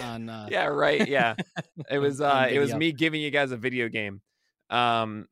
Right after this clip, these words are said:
Speaker 2: but, uh,
Speaker 1: <laughs>
Speaker 2: no, really, this is an awesome podcast, seriously.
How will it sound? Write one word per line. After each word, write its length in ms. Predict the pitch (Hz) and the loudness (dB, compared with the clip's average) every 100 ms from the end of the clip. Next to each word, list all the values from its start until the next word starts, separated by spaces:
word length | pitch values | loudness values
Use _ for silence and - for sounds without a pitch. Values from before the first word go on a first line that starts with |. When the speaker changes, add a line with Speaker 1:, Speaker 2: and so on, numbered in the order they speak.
| 117 110 | -12 -2
Speaker 2:
but, 200 | 131 127 | 2 4
uh, 340 | 127 120 120 - | 4 4 2 -2
Speaker 1:
<laughs> 40 | 123 | -2
Speaker 2:
no, 140 | 151 | 0
really, 500 | 147 165 151 135 117 - | 2 2 4 2 -2 -6
this 180 | 151 - | -6 -4
is 140 | 165 | -6
an 80 | 156 | -2
awesome 320 | 151 151 151 | 0 0 -2
podcast, 480 | 131 127 123 127 123 - | 0 0 2 0 -2 -2
seriously. 600 | 123 120 - 123 120 | -2 -2 -2 -4 -6